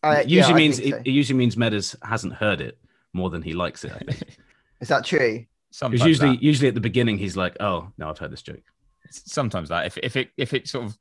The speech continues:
Speaker 3: is a quick punchline as well, so I don't have time to think and try and work it out, that always is good.
Speaker 1: Yeah, I like the pattern that is emerging, Nate, that they're, they're quite quick, punchy,
Speaker 2: Yeah.
Speaker 1: to the point jokes. I like
Speaker 2: I
Speaker 1: it.
Speaker 2: think
Speaker 1: Not that
Speaker 2: they're
Speaker 1: I don't like you, like,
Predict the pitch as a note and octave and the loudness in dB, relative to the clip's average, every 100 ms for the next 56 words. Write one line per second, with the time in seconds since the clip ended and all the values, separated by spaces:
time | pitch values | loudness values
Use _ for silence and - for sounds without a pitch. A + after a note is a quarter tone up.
0 | - A#2+ A2 - - - G#2+ - E2+ E2 | -14 -10 -8 -8 -8 -4 -4 -4 -6 -4
1 | F2+ F2+ D#2+ D#2 F2 F2+ - F2+ F2+ - | -4 -4 -4 -10 -10 -10 -12 -10 -10 -12
2 | - F#2 E2 D2 - D#2 D2+ - D#2+ D#2 | -12 -10 -10 -14 -12 -10 -12 -10 -8 -8
3 | - D#2 D2+ D2 - - - _ _ _ | -10 -12 -12 -16 -20 -20 -20 _ _ _
4 | _ _ _ _ _ _ _ _ _ _ | _ _ _ _ _ _ _ _ _ _
5 | D3 D#3+ E3 G3 F#3+ G3 G#3+ G3+ D3 B2+ | 2 4 4 4 2 -2 -4 -4 -4 -2
6 | G#2 A#2 - A#2+ A#2 A#2 A#2+ - C3+ A2+ | -2 -4 -4 -2 -2 -2 -8 -12 -12 -8
7 | A2 A2 A#2 A2+ B2+ B2 A#2+ _ _ D3 | -6 -6 -10 -4 0 0 -2 _ _ -10
8 | B2 - B2 A#2+ _ - - - - - | -8 -4 -4 -4 _ -8 -4 -4 -8 -18
9 | - A#2 - - A2 A2+ A#2 _ _ _ | -8 -8 -8 -8 -6 -6 -12 _ _ _
10 | G2+ G2+ G2 F2+ F2 A#2+ A2+ - A#2 G2+ | -4 -2 -2 -4 -8 -8 -8 -2 -2 -2
11 | - G#2+ - - A#2+ A#2 A2 A#2+ A#2 A#2 | -6 -6 -6 -6 -2 0 0 0 2 2
12 | F3 C3 E3 D3+ C#3+ C3 C#3+ C3 B2 A#2+ | 2 4 2 4 0 0 -8 -2 0 0